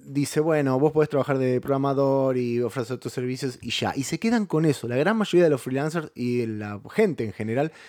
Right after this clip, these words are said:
se quedan con eso, pero nosotros vamos más profundo, lo que yo llamo la, la segunda etapa, que la vamos a hablar ahora,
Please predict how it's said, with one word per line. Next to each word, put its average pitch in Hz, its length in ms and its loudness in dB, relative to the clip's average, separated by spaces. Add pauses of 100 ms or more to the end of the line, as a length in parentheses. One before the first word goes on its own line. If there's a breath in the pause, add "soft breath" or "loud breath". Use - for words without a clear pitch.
(140 loud breath)
se 214 160 -2
quedan 240 240 0
con 196 160 2
eso, 160 200 -2
pero 165 220 0
nosotros 196 420 -2
vamos 180 380 -2 (300 loud breath)
más 165 300 0
profundo, 104 420 -8
lo 110 100 -4
que 113 80 -8
yo 143 120 0
llamo 151 220 0
la, 135 160 2
la 127 160 0
segunda 139 400 2
etapa, 90 400 -4
que 98 200 -4
la 104 160 -2
vamos 123 260 -2
a 123 40 0
hablar 120 200 2
ahora, 92 400 -2